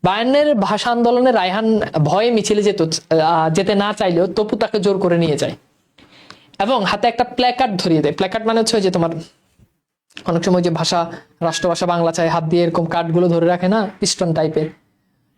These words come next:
প্ল্যাকার্ড পেয়ে হঠাৎ তার মধ্যে একটা অজানা উৎসাহের উদয় হয় এবং সে দ্রুত মিছিলে এগিয়ে যায়।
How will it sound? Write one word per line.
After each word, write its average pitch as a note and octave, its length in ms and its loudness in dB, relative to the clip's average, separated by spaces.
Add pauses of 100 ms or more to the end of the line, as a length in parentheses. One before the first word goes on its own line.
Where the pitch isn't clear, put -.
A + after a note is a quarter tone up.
প্ল্যাকার্ড B3+ 340 0 (260)
পেয়ে A3+ 280 2
হঠাৎ G3 440 0
তার A3+ 160 -2
মধ্যে G3+ 280 0
একটা G3+ 260 -2
অজানা G#3 320 0
উৎসাহের G3+ 500 0
উদয় E3 280 2
হয় F3 120 2
এবং F3 280 0
সে F3+ 120 0
দ্রুত E3 220 2
মিছিলে F3+ 380 2
এগিয়ে F3 320 2
যায়। D3+ 140 -2